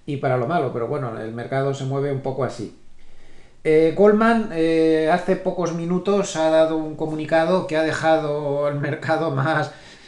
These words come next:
más preocupado que otra cosa, porque como la nueva teoría es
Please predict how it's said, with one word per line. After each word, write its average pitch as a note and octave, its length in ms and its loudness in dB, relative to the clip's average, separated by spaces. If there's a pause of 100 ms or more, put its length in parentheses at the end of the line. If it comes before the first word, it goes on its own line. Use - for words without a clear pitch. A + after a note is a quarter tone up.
(160)
más C#3+ 260 -2
preocupado D#3+ 680 4
que D3+ 80 -2
otra D#3+ 260 2
cosa, F3 320 -2
porque C#3 280 -4
como C3+ 200 -4
la B2+ 140 -2
nueva E3 260 0
teoría D#3+ 460 2
es D#3+ 220 -2